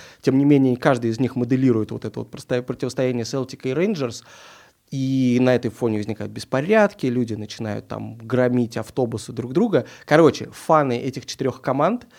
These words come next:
неофициально соревновались, в, чтобы в конце сезона подсчитать, чей автобус разбивали больше раз, у кого выбили больше окон, и по итогам вручали приз, который назывался «Золотой кирпич».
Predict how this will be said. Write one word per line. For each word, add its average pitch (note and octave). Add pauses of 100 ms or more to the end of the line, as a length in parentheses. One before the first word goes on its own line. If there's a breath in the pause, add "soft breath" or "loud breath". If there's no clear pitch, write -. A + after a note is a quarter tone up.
(220 soft breath)
неофициально C#3
соревновались, B2
в, A2+
чтобы C3
в -
конце C3
сезона B2+ (340 loud breath)
подсчитать, E3 (340 soft breath)
чей D3
автобус C#3
разбивали B2
больше B2
раз, F3+ (200)
у D#3
кого D#3+
выбили D3
больше B2+ (100)
окон, D3+ (280 loud breath)
и D3+
по C#3+
итогам E3+ (120)
вручали C3+
приз, D#3+
который A#2+
назывался B2
«Золотой A#2
кирпич». -